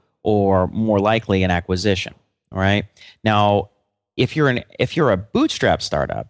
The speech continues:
you're not, you don't have any intention of raising money, or think raising money is unlikely, and it's just something you're gonna do on the side. And just like Plugio, you're paying yourself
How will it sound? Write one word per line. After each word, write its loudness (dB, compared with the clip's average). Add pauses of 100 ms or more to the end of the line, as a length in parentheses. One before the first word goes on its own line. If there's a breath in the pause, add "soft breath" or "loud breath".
you're -4
not, 0 (480)
you 0
don't 0
have 0
any 0
intention -2
of 0
raising 0
money, 0
or 0
think -2
raising 0
money 4
is 2
unlikely, 2
and 4
it's 0
just -2
something -2
you're 2
gonna 4
do 0
on 2
the -2
side. 0 (340 loud breath)
And 2
just -2
like 0
Plugio, 0
you're 0
paying -2
yourself 0